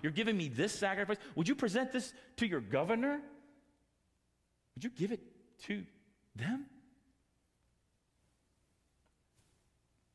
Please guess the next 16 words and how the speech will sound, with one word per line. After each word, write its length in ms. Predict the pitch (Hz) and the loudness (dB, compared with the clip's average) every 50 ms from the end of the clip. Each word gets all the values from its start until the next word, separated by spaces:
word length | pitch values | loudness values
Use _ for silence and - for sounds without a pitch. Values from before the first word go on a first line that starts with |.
| _ _ _ | _ _ _
Let 80 | 147 | -6
me 100 | 165 170 | -2 -2
ask 140 | 165 156 - | -2 -4 -4
this 120 | - 131 - | -10 -16 -14
question. 440 | - - 85 - - - - 95 - - - _ _ _ _ _ _ _ _ _ _ _ _ _ _ _ - - | -12 -12 -12 -12 -14 -18 -20 -20 -20 -20 -20 _ _ _ _ _ _ _ _ _ _ _ _ _ _ _ -20 -20
Let's 100 | - 98 - | -20 -20 -20
pause 340 | - - 123 117 117 101 92 | -6 -2 0 0 0 0 -4
a 20 | |
minute 200 | 85 85 85 104 | -8 -8 -8 -8
and 80 | 98 95 | -6 -6
let's 200 | 104 - - 104 | -8 -8 -6 -8
look 160 | 107 107 - | -8 -6 -4
at 60 | 101 | -4
our 160 | 101 123 123 | -4 -2 -4
lives 380 | 90 - - - - - - - | -4 -8 -12 -14 -18 -20 -20 -20
today. 180 | - - - | -18 -18 -18